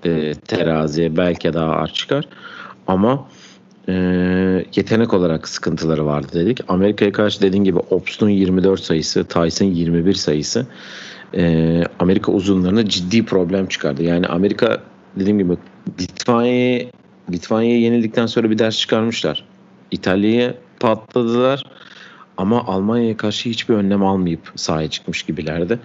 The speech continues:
E, Almanya üzerinde de iyi bir jenerasyon yakaladılar. Yani geçen sene,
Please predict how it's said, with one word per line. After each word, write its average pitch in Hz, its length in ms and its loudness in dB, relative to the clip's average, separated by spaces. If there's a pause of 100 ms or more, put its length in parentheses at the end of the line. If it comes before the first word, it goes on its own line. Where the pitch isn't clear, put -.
(800)
E, 95 300 0
Almanya 107 500 2
üzerinde 104 420 2
de 107 120 2
iyi 117 220 2
bir 120 40 2
jenerasyon 101 580 2
yakaladılar. 80 800 -2 (340)
Yani 78 260 -4
geçen 90 380 0
sene, 87 540 -2